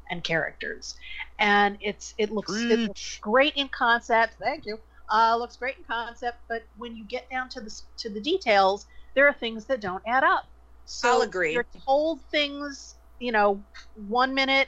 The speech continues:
Speaker 1: and then five minutes later or the next episode, they are completely flipped on their heads. And it's not a situation where it's like, "Okay, well, we saw it from one perspective, but now we're finding out what the real story is."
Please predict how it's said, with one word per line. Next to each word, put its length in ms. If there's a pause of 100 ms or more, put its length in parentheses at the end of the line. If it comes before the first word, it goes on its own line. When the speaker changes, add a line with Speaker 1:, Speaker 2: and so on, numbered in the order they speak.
Speaker 1:
and 160
then 140 (100)
five 280
minutes 340
later 540
or 220
the 100
next 360
episode, 640 (280)
they 120
are 100
completely 840
flipped 380
on 160
their 140
heads. 400 (360)
And 220
it's 200
not 280 (300)
a 60
situation 760
where 180
it's 180
like, 260 (200)
"Okay, 340
well, 360 (180)
we 80
saw 400
it 60 (100)
from 220
one 280
perspective, 680
but 100 (100)
now 220
we're 120
finding 380
out 120
what 120
the 80
real 280
story 500
is." 200